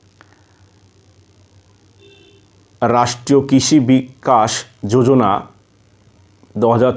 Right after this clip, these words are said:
তেরো ও চোদ্দোয় সুসংহত প্রয়াগ জলজ চাষের উন্নতির মাধ্যমে সস্তায় খাদ্যে প্রোটিন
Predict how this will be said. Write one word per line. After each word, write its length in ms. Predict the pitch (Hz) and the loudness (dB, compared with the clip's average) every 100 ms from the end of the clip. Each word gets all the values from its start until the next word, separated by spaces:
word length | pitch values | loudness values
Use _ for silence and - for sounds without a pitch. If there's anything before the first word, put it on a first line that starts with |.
| 120 | -2
তেরো 340 | 131 120 127 151 - - | 0 2 2 0 -4 -10
ও 40 | 107 - | -10 -2
চোদ্দোয় 440 | 123 117 113 101 - - _ _ _ _ _ _ - - _ _ | 0 2 2 0 -2 -14 _ _ _ _ _ _ -20 -20 _ _
সুসংহত 680 | - 143 143 156 156 123 131 120 131 - - _ _ _ _ | -4 0 2 2 0 0 0 0 0 -4 -20 _ _ _ _
প্রয়াগ 340 | 131 120 117 127 - _ _ _ _ _ _ _ _ _ - | 0 2 0 -4 -12 _ _ _ _ _ _ _ _ _ -6
জলজ 460 | 107 135 143 127 156 151 | 0 2 2 2 2 2
চাষের 400 | 147 120 - 139 131 - 151 | 0 -2 2 2 2 0 2
উন্নতির 460 | 160 175 180 180 131 | 4 2 2 4 4
মাধ্যমে 480 | 120 107 107 135 113 113 - - _ _ _ - - | 2 0 0 0 0 -2 -8 -18 _ _ _ -16 -2
সস্তায় 540 | 135 127 - 135 135 - - | -2 -2 -2 0 0 -2 -10
খাদ্যে 380 | - 120 113 135 131 | -4 -2 0 2 2
প্রোটিন 360 | - 135 139 160 | 2 0 2 2